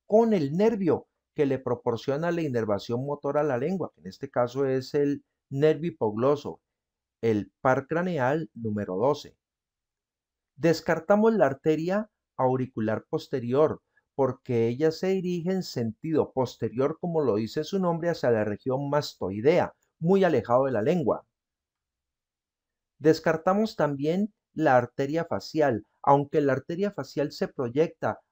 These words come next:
al trígono submandibular del cuello, se aleja de la lengua porque, como ya dijimos, ella se hace superficial por delante del ángulo de la mandíbula.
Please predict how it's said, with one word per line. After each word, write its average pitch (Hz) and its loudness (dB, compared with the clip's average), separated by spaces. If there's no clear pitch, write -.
al 127 2
trígono 170 -2
submandibular 127 -2
del 175 -6
cuello, 180 0
se - 0
aleja 160 2
de 185 2
la 202 4
lengua 185 0
porque, 139 -4
como 113 -2
ya 127 0
dijimos, 160 -2
ella 127 -2
se 123 0
hace 113 0
superficial 208 0
por 190 -4
delante 131 0
del 127 0
ángulo 139 -2
de 131 0
la 110 -2
mandíbula. 120 0